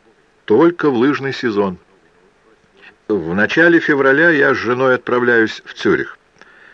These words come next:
Мы всегда ухитряемся выкроить недельки три, чтобы провести их в Альпах. Ходили вы на лыжах в Альпах?»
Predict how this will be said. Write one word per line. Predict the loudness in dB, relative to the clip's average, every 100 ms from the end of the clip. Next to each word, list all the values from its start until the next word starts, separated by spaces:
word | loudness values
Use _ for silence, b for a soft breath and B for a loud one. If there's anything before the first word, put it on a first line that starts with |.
| B B B
Мы | -6
всегда | -2 -2 0 2
ухитряемся | 2 0 0 2 2 0 0
выкроить | 0 0 -2 -2 -2
недельки | -4 0 -2 -2 -8
три, | -4 -4
чтобы | -2 -2 -2
провести | -2 -2 -4 -6 -6 -6
их | -6
в | -6
Альпах. | -8 -12 -20 -20 _ _ b b b
Ходили | -6 -4 0 0
вы | 2 2
на | 0
лыжах | 2 0 -2 -6
в | -4
Альпах?» | -4 -4 -10 -18